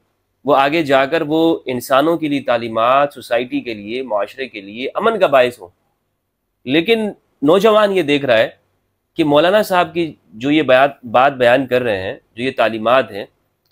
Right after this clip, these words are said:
इसका मौलवी की ज़िंदगी में कोई किरदार नहीं है। तो जब मौलवी की ज़िंदगी में कोई किरदार नहीं है और मजहबी तबके के अंदर वो अखलाक, वो वैल्यूज़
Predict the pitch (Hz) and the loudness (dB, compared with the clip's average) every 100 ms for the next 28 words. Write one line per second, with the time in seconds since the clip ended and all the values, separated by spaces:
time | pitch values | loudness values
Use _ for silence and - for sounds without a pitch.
0 | _ - 220 - - 220 180 170 220 269 | _ -4 -4 -4 2 2 4 0 2 2
1 | 233 190 190 190 196 180 170 135 107 98 | 2 0 0 0 0 2 2 0 -2 -4
2 | 87 78 _ _ _ _ _ _ _ _ | -6 -20 _ _ _ _ _ _ _ _
3 | _ _ _ _ _ _ 147 185 170 156 | _ _ _ _ _ _ 0 0 4 2
4 | 202 254 226 208 208 208 202 185 160 147 | 4 2 2 4 2 2 2 4 4 4
5 | 139 143 135 147 180 135 131 165 220 196 | 4 4 2 2 2 2 -2 0 -2 -2
6 | 170 - 170 170 160 160 156 131 - 135 | -2 0 -2 -2 -2 -4 -2 -6 -4 2
7 | 139 151 143 123 131 123 120 120 147 160 | 4 4 0 -6 -4 -2 -2 -2 2 2
8 | 135 | 0